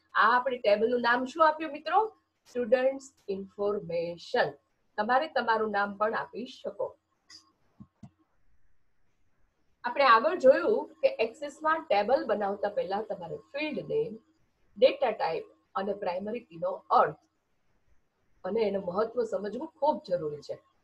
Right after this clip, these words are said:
અત્યાર સુધીમાં આપણે ફિલ્ડ નેમ અને જુદી જુદી ડેટા ટાઇપ વિશે જોયું. ચાલો મિત્રો, હવે આપણે પ્રાઇમરી કી વિશે વાત કરીએ. પ્રાઇમરી કી શું છે? તો પ્રાઇમરી કી એક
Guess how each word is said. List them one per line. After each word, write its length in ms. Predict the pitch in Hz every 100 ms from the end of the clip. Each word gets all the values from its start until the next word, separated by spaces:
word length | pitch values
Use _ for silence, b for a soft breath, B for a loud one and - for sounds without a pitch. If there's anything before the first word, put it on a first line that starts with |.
| _ _ _ -
અત્યાર 340 | 277 311 320
સુધીમાં 400 | 320 311 311 302
આપણે 380 | 294 302 330 359 _ _ -
ફિલ્ડ 260 | 269 294 330
નેમ 180 | 349
અને 280 | 339 - 226
જુદી 340 | 202 202 302 302
જુદી 260 | 233 202
ડેટા 280 | 175 180 233
ટાઇપ 300 | 226 214 -
વિશે 400 | 165 - 277 - _ _ -
જોયું. 280 | 202 143 - - _ _ -
ચાલો 240 | 262 -
મિત્રો, 300 | 151 - - - _ 262
હવે 140 | 285
આપણે 280 | 226 190 269
પ્રાઇમરી 680 | 285 - 170 208 262 262 -
કી 120 | 196
વિશે 260 | 165 - 151 - _ _ -
વાત 140 | 165 156 -
કરીએ. 280 | - 427 - - - _ _ _ _ _ _ _ - _ _ _ _ _ _ _ _ _ _ _ _ _ _ _ _
પ્રાઇમરી 420 | 269 254 320 392
કી 180 | - 320
શું 260 | - 208 165
છે? 140 | 127
તો 360 | - _ - -
પ્રાઇમરી 580 | - 202 196 247 339 330
કી 440 | - 196 294 311 440
એક 200 | 440